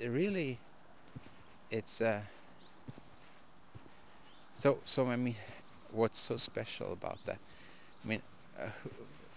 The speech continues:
doesn't everyone want freedom, you know? To a certain extent, if they had the choice.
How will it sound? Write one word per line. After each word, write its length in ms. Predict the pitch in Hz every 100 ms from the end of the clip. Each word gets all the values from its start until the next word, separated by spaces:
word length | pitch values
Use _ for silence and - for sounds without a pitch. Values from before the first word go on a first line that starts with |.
| - - 50 - - - - - - - - - - - - - - - - -
doesn't 280 | 127 123 -
everyone 640 | 110 104 110 120 117 123 110
want 260 | 110 113
freedom, 400 | - - 117 123 127 - - - -
you 100 | 120
know? 140 | 123 - - - - - - - - - - - - - - - - - - - - - - - - - -
To 80 | 123
a 40 |
certain 360 | - 120 113 113
extent, 520 | 107 - 107 113 117
if 140 | 113
they 120 | 95
had 240 | 101 101 104
the 80 | 101
choice. 600 | - 101 107 120 -